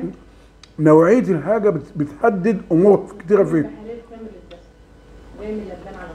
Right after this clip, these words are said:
Speaker 2: طول. زي الرز
Speaker 1: لا، لا،
Speaker 2: البلدي.
Speaker 1: شوفوا.
Speaker 2: زي الرز
Speaker 1: شوفوا
Speaker 2: البلدي.
Speaker 1: القوام ده،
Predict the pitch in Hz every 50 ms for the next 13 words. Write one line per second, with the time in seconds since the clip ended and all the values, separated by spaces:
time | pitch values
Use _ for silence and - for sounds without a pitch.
0 | 160 - 160 156 - - - - - - - - 180 214 220 220 233 233 220 208
1 | 139 147 147 156 160 156 147 - 170 175 196 208 208 - - - - 226 226 233
2 | 240 247 - - - 170 175 185 - - 151 156 180 214 202 175 220 254